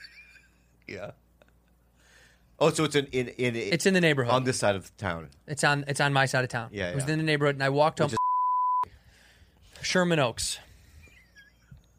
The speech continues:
Speaker 2: We're in Sherman Oaks.
Speaker 1: Yeah, yeah.
Speaker 2: Um, <laughs> Bob, giving away locations.
Speaker 1: <laughs> Yeah.
Speaker 2: You guys wanna know Bobby's address?
Speaker 1: No. People already fucking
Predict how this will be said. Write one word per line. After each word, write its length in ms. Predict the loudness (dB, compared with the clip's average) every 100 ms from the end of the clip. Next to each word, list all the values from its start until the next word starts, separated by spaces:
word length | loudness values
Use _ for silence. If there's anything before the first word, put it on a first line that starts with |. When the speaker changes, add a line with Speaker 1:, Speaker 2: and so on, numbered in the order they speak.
| -20 _ -20 -6
Speaker 2:
We're 180 | -2 0
in 60 |
Sherman 340 | 0 2 2 2
Oaks. 160 | 0
Speaker 1:
Yeah, 380 | -2 -4 -4 -8 -10 -14 -12 2
yeah. 240 | 4 6 4
Speaker 2:
Um, 180 | 0 -8 _ _ _ _ _ -20 -20 -20 -20 _ _ -10 -4
<laughs> 400 | -4 -4 -8 -8
Bob, 280 | -6 -8 -12 -20 -20 -20 -20 -20 -20 -20 -8
giving 220 | -2 0
away 180 | 2 2
locations. 640 | 2 0 -2 -2 -6 -6
Speaker 1:
<laughs> 0 |
Yeah. 680 | -4 -4 -4 -6 -8 -10 -12 -10 -12 -12 _ _ _ _
Speaker 2:
You 120 | 0 4
guys 160 | 4
wanna 140 | 4 4
know 80 |
Bobby's 300 | 4 4 2
address? 420 | 2 4 4 0 -12 _ _ _ -10
Speaker 1:
No. 320 | -4 -2 -4 -12 -8
People 160 | 0 4
already 200 | 4 4
fucking 400 | 2 0 0